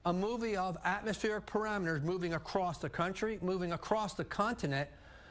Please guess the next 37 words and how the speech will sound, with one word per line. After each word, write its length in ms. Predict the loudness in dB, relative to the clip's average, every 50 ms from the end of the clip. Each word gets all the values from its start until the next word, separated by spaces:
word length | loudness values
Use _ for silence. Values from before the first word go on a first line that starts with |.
| -10 0 2
moving 260 | 2 2 2 2 -2
across 400 | -2 0 0 0 0 0 -2 -2
the 140 | -2 -2 0
world. 380 | 0 0 0 0 0 -2 -4 -6 -12 -18 -20 -20 -20 -20 -20 -20 -20 -20 -20 -16 -2
So 240 | 6 6 6 6
in 80 | 6 0
the 80 | 0 -2
case 360 | 0 0 0 0 0 0 0
of 160 | 0 0 0
the 100 | -2 -2
China 400 | -2 0 0 2 2 2 0 0
balloon 400 | 0 0 0 2 2 0 0 -2
caper, 420 | -2 -2 -2 -2 0 -2 -2 -4 -4 -6 -16 -18 -20 -18 -8 0
coming 300 | 2 4 4 4 2 0
from 300 | 0 2 2 2 2 0
Alaska 580 | 0 0 2 0 0 -2 -4 -4 -2 -2 -2 -2
through 300 | -2 0 0 2 2 2
Big 240 | 0 0 -2 -2
Sky 320 | -2 -2 0 0 0 0 0
Country 440 | 0 -2 -2 -2 0 -2 -2 0 -2
and 100 | -2 -2 0
all 200 | 0 2 2 0
the 80 | -2 -2
way 380 | 0 0 0 0 0 -2 -2 -4 -2
past 320 | 0 0 0 0 -2 0
the 80 | 0 0
Myrtle 280 | 2 0 0 0 -2
Beach 300 | -2 -2 -2 -2 -2 -2
Grand 320 | -2 0 0 0 0 -2 -2
Strand, 400 | -2 0 0 2 2 0 -2 -4 -6 -12 -18 -16 -16 -16 -16 -18 -18 -18 -18 -18 -20 -20 -20 -12 -2 2
the 220 | 2 4 4 2
balloon 640 | 0 0 0 0 0 0 0 0 0 -2 -2 -4 -8 -12 -20 -20 -18 -6 0
was 220 | 2 2 2 2 0
following 640 | 2 2 2 2 2 2 0 0 0 0 0 0
the 120 | 0 0 0
jet 300 | 0 0 -2 -2 -2 -2
stream. 400 | -4 -2 -2 -2 -2 -2 -6